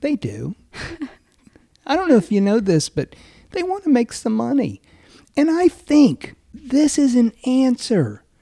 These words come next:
to a lot of problems, health problems out there. You know, like, I heard a third of the folks on Medicaid are on it for, like,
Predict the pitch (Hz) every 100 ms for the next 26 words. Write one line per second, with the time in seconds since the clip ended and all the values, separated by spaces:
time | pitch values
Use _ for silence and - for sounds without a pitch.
0 | _ _ 240 226 196 208 226 226 233 233
1 | 226 - - 214 208 233 226 139 - -
2 | 277 294 - 208 165 151 143 147 131 -
3 | 143 254 311 254 220 - - - _ _
4 | 349 277 330 202 - _ _ 220 240 269
5 | 233 196 175 - 185 208 - 190 170 156
6 | 175 208 - 170 170 160 151 _ _ _
7 | _ _ - 180 - 165 202 202 - -
8 | 147 120 113